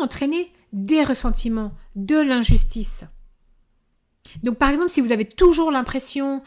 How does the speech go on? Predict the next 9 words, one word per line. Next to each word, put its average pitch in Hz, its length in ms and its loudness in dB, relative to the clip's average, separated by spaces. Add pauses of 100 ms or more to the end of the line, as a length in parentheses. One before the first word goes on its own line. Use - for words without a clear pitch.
(280)
euh, 220 160 -2
de 208 180 -4
faire 302 300 0
les 269 180 -2
efforts, 262 400 -4
de 214 140 -4
faire 311 200 -2
les 285 120 0
sacrifices, - 760 -10